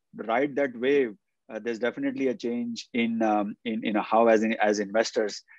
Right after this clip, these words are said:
uh, need to, uh, need to ride that wave, right? You don't need to always think that I need to be in control. Uh, I think that mindset has definitely shifted,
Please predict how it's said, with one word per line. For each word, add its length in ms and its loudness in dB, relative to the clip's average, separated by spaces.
uh, 80 0
need 320 2
to, 340 2
uh, 180 2
need 260 -2
to 60 -2
ride 320 2
that 180 0
wave, 220 -2
right? 240 0
You 100 4
don't 220 8
need 220 4
to 100 6
always 680 2
think 220 -4
that 160 2
I 180 -2
need 460 -8
to 80 0
be 100 -2
in 140 -4
control. 400 -2
Uh, 60 0
I 120 4
think 160 4
that 200 4
mindset 520 2
has 160 0
definitely 460 -4
shifted, 500 -2